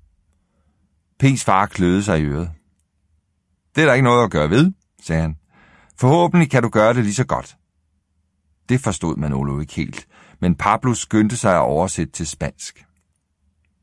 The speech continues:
Manolo satte et stort smil op. "Jeg kan i hvert fald gøre det anderledes,"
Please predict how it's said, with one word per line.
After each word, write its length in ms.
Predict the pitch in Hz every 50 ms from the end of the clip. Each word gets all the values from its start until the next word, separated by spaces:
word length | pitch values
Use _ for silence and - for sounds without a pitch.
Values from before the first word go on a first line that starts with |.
| _
Manolo 360 | - 87 87 90 90 92 98 101
satte 260 | 98 - 85 78 80
et 80 | 78
stort 360 | - - - - - 73 90 -
smil 300 | - - 98 90 76 73
op. 200 | 67 64 - _ _ _ _ _ _ _ _ _ _ _ _ _ _ _
"Jeg 140 | - 92 104
kan 100 | 104 123
i 40 | 117
hvert 180 | 107 127 143 147
fald 160 | 151 143 113
gøre 220 | - 120 107 107
det 80 | 107 107 -
anderledes," 640 | - 92 120 151 160 117 82 - - 69 - - -